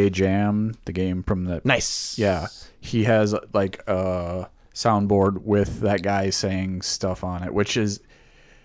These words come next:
Speaker 1: it's cool 'cause it's the guy from that,
Speaker 2: Mm-hmm.
Speaker 1: but it's not cool 'cause it doesn't always fit what he's talking about.
Speaker 2: Sure. Well, and that's the thing. I feel like it's too accu-, like, I think it's even the voice that says,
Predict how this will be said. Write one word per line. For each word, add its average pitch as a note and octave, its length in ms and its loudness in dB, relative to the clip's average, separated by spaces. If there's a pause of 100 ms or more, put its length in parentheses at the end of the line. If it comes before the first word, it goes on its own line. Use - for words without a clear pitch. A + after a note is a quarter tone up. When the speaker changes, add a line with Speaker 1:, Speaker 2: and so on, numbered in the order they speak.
(380)
Speaker 1:
it's B2+ 200 -2 (240)
cool C#3 380 2
'cause B2 260 0
it's - 420 -2 (100)
the A2+ 100 0
guy G2+ 340 4
from F#2+ 280 -2
that, G2 460 0 (260)
Speaker 2:
Mm-hmm. C3 340 4 (240)
Speaker 1:
but G#2 160 2
it's G2+ 220 -2
not G2 480 -4
cool G#2 380 0
'cause F#2+ 240 -2
it F#2+ 120 -4
doesn't F#2 340 -4
always F2+ 340 -4
fit F#2 360 -6
what F2+ 140 -4
he's F2+ 160 -4
talking G2 340 -2
about. A2+ 420 4 (360)
Speaker 2:
Sure. D3 640 6 (280)
Well, C4 140 8
and C4 120 10
that's C#4+ 160 4
the G3+ 100 4
thing. B3 180 6
I C3+ 100 6
feel G3 200 6
like E3+ 200 6
it's C#3+ 340 4
too F#3 380 6
accu-, D3 340 4 (180)
like, D#3+ 320 4 (400)
I E3+ 80 6
think G#4+ 200 8
it's G#4+ 140 6
even D#4 180 8
the A#3+ 80 8
voice G#3+ 240 6
that G3 160 6
says, C4 300 6